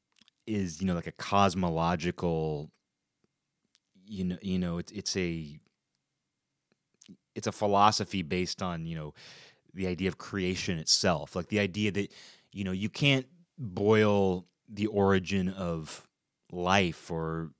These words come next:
beyond life. You can't boil the origin of existence down to one essential component, because that essential component is being impacted by some other component,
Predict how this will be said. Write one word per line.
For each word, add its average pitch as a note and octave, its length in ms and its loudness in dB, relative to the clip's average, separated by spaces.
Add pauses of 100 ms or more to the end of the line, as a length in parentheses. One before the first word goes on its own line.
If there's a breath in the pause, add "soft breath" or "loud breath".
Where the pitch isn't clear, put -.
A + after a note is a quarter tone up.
(120)
beyond F#2+ 420 4
life. D#2 220 -6
You F#2 60 -6
can't A2+ 320 0
boil G2+ 260 6
the F#2 140 0
origin F#2 720 0
of F2+ 220 -6
existence D#2 960 -2 (380 loud breath)
down F2 400 -2
to F2 120 -8
one E2+ 560 -2
essential F2 500 -6
component, D#2+ 760 -6 (1200)
because F#2+ 300 -2
that G#2 220 4
essential F#2+ 400 -2
component F2+ 760 -2 (540 loud breath)
is F2+ 200 -2
being F2 260 -2
impacted F2 640 -4
by E2 140 -4
some F2 320 0
other F2+ 260 -2
component, D#2 760 -8